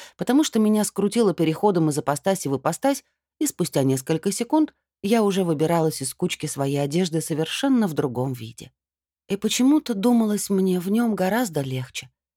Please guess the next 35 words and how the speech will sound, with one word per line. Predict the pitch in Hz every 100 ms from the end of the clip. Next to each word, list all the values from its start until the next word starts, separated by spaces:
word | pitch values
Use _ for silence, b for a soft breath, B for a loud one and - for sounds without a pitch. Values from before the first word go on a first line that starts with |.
| _
и | 226
принимать | 226 226 220 220 220
решения | 240 233 170 151 143
тоже | 139 147 151
оказалось | 147 151 151 143
проще. | - 143 135 - 135 _ _ _ _ _ _ _ _ _ _
Кайшер | 226 240 220 226
не | 226
похож | 220 226 254 262
на | 185 156
властного | 160 139 139 147
самодура. | 180 190 170 147 131 _ _ _ _ _ _
Может, | 254 262 226 208
если | 208 233 196
решительно | 180 180 233 220 190
послать | 160 165 - 180 220
ещё | 165 175 277
пару | 269 165 147
раз, | 139 135 - _
меня | 196 214 226
и |
не | 226
будут | 233 320 196
за | 147 156
хвост | - 151 -
тянуть | 156 151 - _
в | 175
долго | 170 160 135
и | 160
счастливо. | 180 151 131 - 135 - _ _ _ _ _
Да | 185 240
и |
как | 254 254 165
мне | 165 156
бежать, | 165 175 269